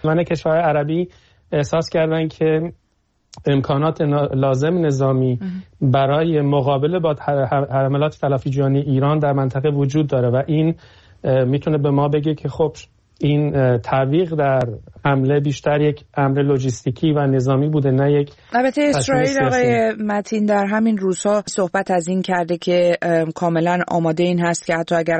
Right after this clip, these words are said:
Speaker 2: هفتصد تا موشک هم به سمت اسرائیل در جا، اه، شلیک بشه، اسرائیل آمادگی این رو داره که مقابله بکنه باهاش.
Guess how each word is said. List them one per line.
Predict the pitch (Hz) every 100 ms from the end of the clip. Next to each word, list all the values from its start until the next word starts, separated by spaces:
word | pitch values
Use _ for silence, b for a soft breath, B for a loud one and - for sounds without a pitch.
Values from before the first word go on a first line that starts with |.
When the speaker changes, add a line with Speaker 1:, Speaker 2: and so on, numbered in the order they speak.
| 160
Speaker 2:
هفتصد | 156 -
تا | 190 185
موشک | 160 - 175 175
هم | 165
به | 156
سمت | 160 156
اسرائیل | 160 - 160 156
در | 147 165 156
جا، | 160 156 B B B B
اه، | 170 160
شلیک | - 180 165 160
بشه، | 175 160 190
اسرائیل | 175 180 170 170 170
آمادگی | 180 165 156 160 165
این | 170 170
رو | 165
داره | 165 160 160
که | 175
مقابله | 170 160 165 160 170
بکنه | 196 180 151 147
باهاش. | 143 147